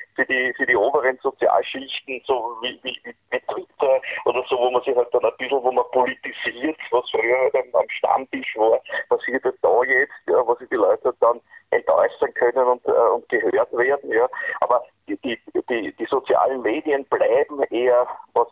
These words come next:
für die Unterhaltung, ja. Und, und wenn's um ernsthafte Informationen geht, dann wendet man sich wirklich den traditionellen,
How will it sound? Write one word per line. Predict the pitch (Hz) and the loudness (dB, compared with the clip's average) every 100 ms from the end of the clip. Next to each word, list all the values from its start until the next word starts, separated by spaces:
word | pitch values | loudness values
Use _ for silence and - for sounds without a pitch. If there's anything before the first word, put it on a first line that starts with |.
| _ - | _ -10
für | 123 | -2
die | 117 | -2
Unterhaltung, | - 104 - 82 - - - _ - | 0 0 2 0 0 -6 -6 _ 0
ja. | 110 127 98 - - | 2 0 -4 -6 -2
Und, | 113 - | 0 0
und | 120 127 | 0 -2
wenn's | 120 | -2
um | 123 - | -4 -2
ernsthafte | 123 196 - - - - 143 | 0 0 -2 -2 -2 0 -6
Informationen | 147 151 147 147 - 123 131 135 - | -4 -4 0 0 2 2 2 -2 -2
geht, | 123 127 _ - - - | -2 -2 _ -20 -6 0
dann | 98 131 160 123 | 4 2 0 -2
wendet | 113 131 131 - | -2 -2 -6 -2
man | 123 | -4
sich | 131 110 | -4 -8
wirklich | 117 - 139 123 | -4 -4 -4 -4
den | 131 - | -4 -2
traditionellen, | - - 127 - 120 101 92 120 143 147 | 0 0 -2 -2 0 2 0 0 -4 -6